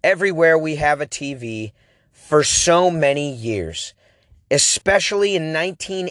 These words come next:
eighty-eight when Regis and Kathy Lee started their show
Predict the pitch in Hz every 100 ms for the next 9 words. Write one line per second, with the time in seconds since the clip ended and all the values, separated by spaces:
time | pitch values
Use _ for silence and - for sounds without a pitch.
0 | - 156 175 170 160 156 156 - - _
1 | - 123 127 123 170 175 185 - 160 -
2 | 160 160 - 156 131 139 139 131 - 147
3 | 160 165 147 147 147 - - 120 120 120